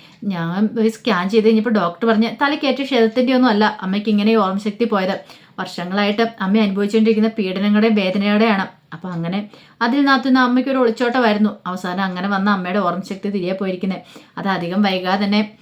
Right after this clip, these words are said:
തിരിച്ചു പിടിക്കാൻ പ-, കഴിയുമെന്ന് ഡോക്ടർ പറഞ്ഞെന്നൊക്കെ" പറയണം. പിന്നീട് ചോദിച്ചു, "പൊന്നൂസ് എന്തേന്ന്?" ചോദിക്കുക.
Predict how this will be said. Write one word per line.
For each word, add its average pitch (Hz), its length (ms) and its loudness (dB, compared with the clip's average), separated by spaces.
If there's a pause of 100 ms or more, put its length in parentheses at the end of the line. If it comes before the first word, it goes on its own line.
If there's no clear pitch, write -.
(220)
തിരിച്ചു 285 200 -2
പിടിക്കാൻ 269 320 2
പ-, 247 80 4
കഴിയുമെന്ന് 226 520 4
ഡോക്ടർ 202 300 0
പറഞ്ഞെന്നൊക്കെ" 208 480 0
പറയണം. 202 380 0 (460)
പിന്നീട് 175 200 -6
ചോദിച്ചു, 190 160 -6
"പൊന്നൂസ് 185 400 -6
എന്തേന്ന്?" 202 220 2
ചോദിക്കുക. 214 260 2